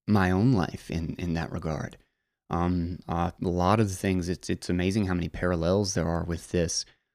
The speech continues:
um, and just kinda digging into the philosophy of, uh, Bitcoin, both the philosophy of liberty, but also just the philosophy of s-, scarcity, like, like the concept itself.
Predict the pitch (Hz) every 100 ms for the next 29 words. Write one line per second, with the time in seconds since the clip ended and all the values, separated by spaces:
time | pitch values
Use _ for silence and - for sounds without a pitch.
0 | _ - 85 82 85 - 85 82 - 92
1 | - - - 98 87 98 95 87 85 -
2 | - 90 85 104 - - 92 80 - 90
3 | 82 82 - _ _ _ _ _ - 87
4 | 85 85 - - 90 - 87 82 87 -
5 | 110 135 131 104 - 107 101 - 98 87
6 | 92 95 92 90 - 104 123 151 98 -
7 | - - - 87 92 - - 87 87 90
8 | - - _ _ - - - 262 - 92
9 | - 80 - 82 - - - 92 107 127
10 | - - - 110 156 -